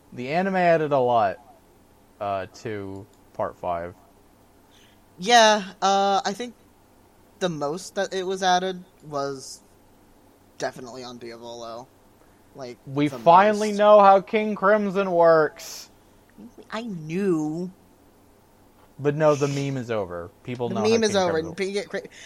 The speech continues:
Speaker 2: the meme has fi-, the meme has finally died. People know how King Crimson works. I have a collection of memes prior to fucking part five airing.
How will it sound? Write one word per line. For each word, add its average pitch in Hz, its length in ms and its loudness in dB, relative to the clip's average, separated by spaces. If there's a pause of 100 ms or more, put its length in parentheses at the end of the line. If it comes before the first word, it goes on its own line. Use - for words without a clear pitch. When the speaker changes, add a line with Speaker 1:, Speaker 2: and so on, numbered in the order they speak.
(120)
Speaker 2:
the 220 140 2
meme 294 280 0
has 277 220 6
fi-, 226 480 0
the 196 140 -2
meme 226 180 -2
has 220 160 -2
finally 196 340 -2
died. 156 300 -2
People 180 220 -10
know 175 120 -4
how 170 140 -2
King 156 260 -14
Crimson 139 340 -12
works. 131 300 -14 (340)
I 247 140 6
have 247 540 8
a 214 120 6
collection 180 920 2
of 156 180 0
memes 131 600 -8 (460)
prior 196 720 4
to 196 180 -6
fucking 180 320 -6
part 175 260 -4
five 156 320 0
airing. 135 640 -8